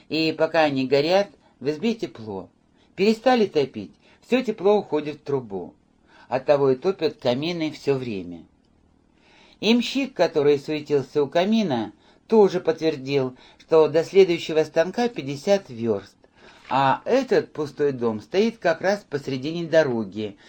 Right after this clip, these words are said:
чтобы путники могли отдохнуть и обогреться. Ночью к стоянке курьера прибыл казак из Охотска.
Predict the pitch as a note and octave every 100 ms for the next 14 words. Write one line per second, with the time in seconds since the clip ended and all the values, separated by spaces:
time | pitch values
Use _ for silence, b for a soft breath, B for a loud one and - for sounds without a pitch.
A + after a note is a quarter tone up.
0 | B - D#3 C#3+ - A3+ A#3 F3 - C3+
1 | B2+ B2+ A#2+ G#2 A2 - F3 A3+ - _
2 | b b G3+ G3+ D#3 C#3 B2 G#2+ F#2 -
3 | - G2+ _ _ _ _ _ _ b b
4 | b b b b b b b A#3 D4 A#3
5 | G3 - G3+ G3 F#3+ F#3+ F#3+ F#3+ G#3 G#3+
6 | E3 E3+ D#3+ D3+ C#3+ D3+ D3 F#3+ F#3+ D#3
7 | D3 D#3+ - A2 G2 - - F#2+